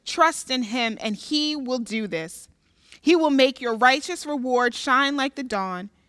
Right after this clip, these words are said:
your vindication like the noonday sun. Be still before the Lord and wait patiently for him. Do not fret when people succeed in their ways,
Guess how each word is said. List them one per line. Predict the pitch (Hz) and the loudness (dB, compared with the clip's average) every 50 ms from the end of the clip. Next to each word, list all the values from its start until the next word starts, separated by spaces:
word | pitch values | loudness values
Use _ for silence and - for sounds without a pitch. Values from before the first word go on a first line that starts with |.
| _ _ _ _ _ | _ _ _ _ _
your | 233 247 | 0 2
vindication | 220 254 262 247 269 262 - - 302 294 277 - 262 226 214 220 | 4 4 2 2 -2 -4 -4 -2 -2 -2 -2 -2 -4 -4 -2 0
like | 214 214 208 - | 0 0 0 -2
the | 226 220 | -4 -2
noonday | 220 233 240 240 240 233 240 214 220 | -2 -2 -2 -2 -2 -2 -2 -2 -2
sun. | 214 - - 220 208 202 185 180 190 196 - _ _ _ _ _ _ _ _ _ _ _ _ _ _ _ _ _ _ _ _ _ _ _ - - - - - - | -4 -6 -4 -4 -4 -4 -4 -8 -12 -16 -18 _ _ _ _ _ _ _ _ _ _ _ _ _ _ _ _ _ _ _ _ _ _ _ -20 -20 -20 -20 -10 -2
Be | - 277 285 | 0 2 2
still | - - - - 277 285 294 262 | 2 0 0 2 2 4 4 2
before | 269 247 - 240 233 214 | 0 -4 -4 -4 -4 -4
the | 208 202 | -4 -4
Lord | 202 196 190 185 180 - | -2 -2 0 0 0 -2
and | 208 208 208 | -2 -2 -2
wait | 220 226 - - | -2 -2 -2 -4
patiently | - 254 262 233 - - 220 214 196 | -4 -4 -4 -4 -4 -6 -6 -6 -6
for | 185 - 208 196 | -6 -6 -8 -8
him. | 185 208 180 175 175 190 - _ _ _ _ _ _ _ _ _ _ _ _ - | -6 -6 -8 -8 -8 -12 -16 _ _ _ _ _ _ _ _ _ _ _ _ 2
Do | 277 285 | 4 6
not | 285 277 254 247 | 6 4 4 0
fret | - - 311 302 302 220 226 | 0 2 4 4 4 2 0
when | 233 240 233 | -2 -4 -4
people | - - 285 285 - 262 233 | -2 -2 -2 -2 0 -2 -2
succeed | - 247 240 - - - 277 269 285 254 | -2 -4 -6 -6 -6 -2 0 0 2 2
in | 254 233 220 | 0 0 0
their | 214 208 208 | -2 -2 -2
ways, | 202 220 226 226 220 208 185 180 202 - - | -2 0 0 0 0 0 -2 -4 -6 -10 -14